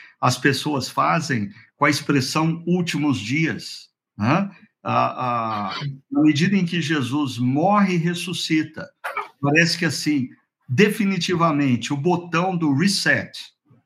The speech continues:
foi apertado na Trindade. A, a, o grande reset começou.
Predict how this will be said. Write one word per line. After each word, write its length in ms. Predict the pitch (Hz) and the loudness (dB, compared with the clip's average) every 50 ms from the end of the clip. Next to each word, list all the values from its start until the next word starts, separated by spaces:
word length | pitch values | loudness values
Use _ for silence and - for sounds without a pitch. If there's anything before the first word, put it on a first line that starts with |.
| _ _ _ _ - - - - | _ _ _ _ -6 -4 -2 2
foi 180 | - 165 170 | 4 6 6
apertado 640 | 165 160 - 170 156 147 131 - 147 147 147 143 139 | 4 4 2 0 0 -2 0 0 0 0 2 2 0
na 140 | 135 135 131 | -2 -2 -2
Trindade. 760 | 131 - 131 127 120 117 113 107 98 90 82 - - - - _ _ _ _ _ _ _ _ _ _ _ _ | -4 -4 -4 -2 -2 -2 -2 -2 -4 -6 -8 -10 -12 -14 -16 _ _ _ _ _ _ _ _ _ _ _ _
A, 380 | - 135 139 143 - - 151 143 | 4 4 4 4 4 2 0 0
a, 160 | 135 - 196 | 0 2 2
o 100 | 156 135 | 2 2
grande 380 | 120 143 160 185 196 196 165 180 | 2 2 2 2 2 2 0 0
reset 720 | 165 156 139 - - - 151 156 160 156 - - - - _ _ | 0 0 0 -2 -2 0 0 0 0 -2 -6 -10 -12 -14 _ _
começou. 720 | _ - 175 170 165 156 139 - - 135 127 131 - - | _ 0 2 4 4 4 2 0 -2 -2 -2 -4 -4 -10